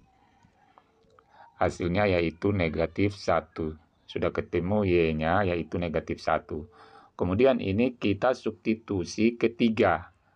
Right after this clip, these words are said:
Boleh ke sini, kedua boleh juga ke satu, tapi yang bagus ke tiga. Jadi substitusi Y sama dengan negatif satu ke persamaan tiga. Kita tulis ini persamaan tiga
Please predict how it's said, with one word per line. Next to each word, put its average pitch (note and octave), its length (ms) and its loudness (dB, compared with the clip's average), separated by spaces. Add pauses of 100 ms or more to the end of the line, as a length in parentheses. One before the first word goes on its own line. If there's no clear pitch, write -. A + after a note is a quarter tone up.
(200)
Boleh A2 320 4
ke A#2 80 2
sini, F#2+ 480 0
kedua F#2 320 2
boleh E2+ 240 -2
juga E2+ 240 -2
ke E2 80 -2
satu, E2 400 -4
tapi F#2+ 320 -2
yang F2 120 -2
bagus F2+ 400 -2
ke A2 360 0 (120)
tiga. D#2 480 0 (1800)
Jadi F#2+ 220 0
substitusi A2 800 0
Y G#2+ 140 4
sama F#2+ 240 -2
dengan F2+ 180 -2
negatif E2+ 400 -4
satu A#2 460 -2
ke A2+ 200 0
persamaan F#2+ 680 -2
tiga. F2 320 0
Kita A2 260 -2
tulis C3 300 2
ini A#2+ 180 0
persamaan G2+ 640 0
tiga E2+ 500 -2